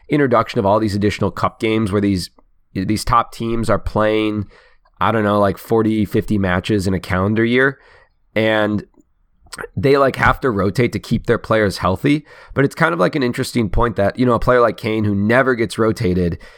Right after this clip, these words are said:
is probably very consistently going against, like, rested players.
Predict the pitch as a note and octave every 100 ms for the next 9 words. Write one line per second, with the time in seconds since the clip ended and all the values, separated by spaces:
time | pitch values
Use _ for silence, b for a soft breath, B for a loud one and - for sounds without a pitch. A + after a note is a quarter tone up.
0 | B - C3 - - C3 F3+ E3+ C#3 -
1 | _ G2 A#2+ C3 A#2 - A2 - C3 C3
2 | G#2+ F#2+ A2 A#2 F#2+ F#2 G#2 - G2 F2+
3 | F#2+ G#2 - G2 - - G2 C2 - -